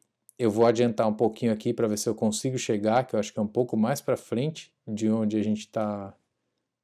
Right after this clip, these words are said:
no lado esquerdo, né, na imagem, mas eu acho que tá quase chegando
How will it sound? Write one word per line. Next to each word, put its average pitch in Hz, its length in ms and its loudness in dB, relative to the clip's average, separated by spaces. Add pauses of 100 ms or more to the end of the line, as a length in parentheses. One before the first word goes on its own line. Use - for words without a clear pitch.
(160)
no 107 100 -2
lado 101 220 2
esquerdo, 117 540 0
né, 117 120 0
na 104 120 -2
imagem, 139 600 -2 (920)
mas 117 260 -2
eu 113 100 0
acho 110 140 -4
que - 80 -20
tá 113 140 -4
quase 107 280 -2
chegando 104 480 -6